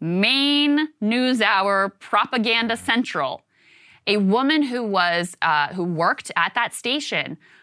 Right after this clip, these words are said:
burst onto the broadcast with an anti-war sign. It's in both Russian and English. And she says, she, you're gonna hear it in Russian, she says, "Stop the war. Don't believe propaganda. They're lying to you."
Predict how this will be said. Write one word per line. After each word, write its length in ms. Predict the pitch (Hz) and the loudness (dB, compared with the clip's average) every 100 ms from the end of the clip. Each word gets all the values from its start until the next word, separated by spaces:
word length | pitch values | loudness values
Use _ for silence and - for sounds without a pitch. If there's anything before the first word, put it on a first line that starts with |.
| - | -6
burst 420 | 165 208 285 - | -2 0 0 -2
onto 240 | 339 302 285 | 0 0 -2
the 80 | 233 | -4
broadcast 960 | 180 185 208 285 233 - 123 - - - _ - - | -2 0 2 0 -2 -2 0 -2 -8 -18 _ -20 -4
with 200 | 196 196 | -2 0
an 100 | - | -2
anti-war 800 | 180 214 262 277 285 214 202 214 | 0 -2 0 -2 -2 0 0 -2
sign. 520 | - 156 139 143 156 | -2 0 0 -2 -6
It's 160 | 165 - | -8 -6
in 140 | 170 | -4
both 240 | 160 165 | -4 -4
Russian 560 | - 170 190 277 277 277 - | -4 -2 -2 -2 -2 -4 -4
and 180 | 285 - | -4 -4
English. 480 | 190 160 151 - - - - | -4 -2 -2 -4 -12 -20 -8
And 160 | 190 190 | -4 -2
she 240 | - 262 | 0 -2
says, 400 | 277 - 196 170 | -2 0 0 0
she, 140 | 190 190 | -4 -4
you're 160 | 175 | -2
gonna 140 | 170 165 | -2 -2
hear 220 | 175 165 | 0 0
it 80 | 139 | 0
in 60 | |
Russian, 380 | 165 180 175 165 | 0 0 0 -2
she 180 | 170 180 | -2 -2
says, 240 | - 160 | -4 -4
"Stop 520 | - - 247 247 330 - | -4 -2 0 0 0 -4
the 80 | |
war. 540 | 311 208 185 180 180 185 - _ 185 | -2 0 2 2 0 -2 -14 _ -4
Don't 360 | 165 220 254 277 | 0 0 -2 -4
believe 400 | 285 262 240 - | 0 0 -2 -2
propaganda. 960 | 208 180 170 175 226 240 233 240 269 - | 0 0 -2 0 0 0 2 0 -2 -4
They're 240 | 180 202 269 | -2 0 0
lying 460 | 247 233 220 196 | 2 2 2 -2
to 140 | - 196 | -4 -4
you." 420 | 170 170 165 | -4 -4 -6